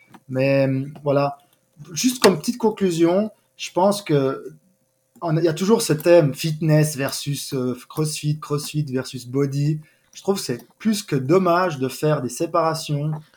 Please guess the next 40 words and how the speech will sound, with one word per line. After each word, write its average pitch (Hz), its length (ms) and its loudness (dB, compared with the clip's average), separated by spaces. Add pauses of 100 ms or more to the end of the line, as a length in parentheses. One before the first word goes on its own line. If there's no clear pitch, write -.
C'est - 180 -12
trop 202 200 -2
communautaire, 160 640 0
à 139 40 0
mon 131 160 -4
avis, 127 200 -2
c'est - 140 -10
trop 208 200 -2
sectaire. 139 540 -4
Il 120 40 -8
y 123 40 -6
a 123 40 -6
trop 220 240 0
de, 139 300 0 (280)
de 127 80 -4
sectarisme, 165 680 0
pas 254 120 -4
dans 226 140 2
le 151 100 -2
te-, 165 100 -4
dans 156 200 -4
le 139 60 -4
sens - 300 -8
sectaire 135 400 -6
avec 120 200 -6
un 120 80 -6
gourou, 208 360 2
mais 139 240 0 (400)
dans 143 100 0
le 151 60 2
sens 208 420 2
que 143 380 0 (480)
je 139 240 4
sais 202 280 4
tout, 202 240 2
vous 160 160 2
ne 180 40 -2
savez 170 340 4
rien, 160 440 2
ou, 135 260 -2